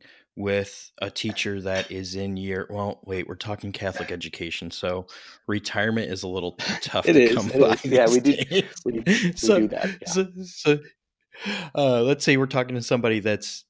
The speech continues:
Speaker 1: approaching that time in their life, and,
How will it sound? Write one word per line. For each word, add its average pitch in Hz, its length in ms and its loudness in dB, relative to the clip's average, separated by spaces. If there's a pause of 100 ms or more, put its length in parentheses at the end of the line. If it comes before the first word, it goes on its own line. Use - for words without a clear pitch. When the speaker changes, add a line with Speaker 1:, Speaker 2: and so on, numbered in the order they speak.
Speaker 1:
approaching 117 840 0 (160)
that 101 260 -2
time 92 440 -2 (180)
in 98 160 -6
their 90 200 -6
life, 87 420 -10 (100)
and, 98 520 -4